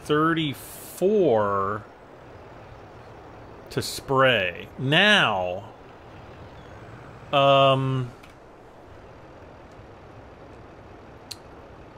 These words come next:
let's see. I did go ahead and I did install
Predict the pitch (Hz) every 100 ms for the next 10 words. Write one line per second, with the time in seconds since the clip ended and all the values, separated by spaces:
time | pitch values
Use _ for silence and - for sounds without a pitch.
0 | - - - - 120 - 120 101 - -
1 | - - - - - - - - - -
2 | - - 151 147 - 180 277 254 214 208
3 | 208 160 120 113 117 127 135 135 135 113
4 | 147 165 170 175 175 - - 127 117 117
5 | 117 120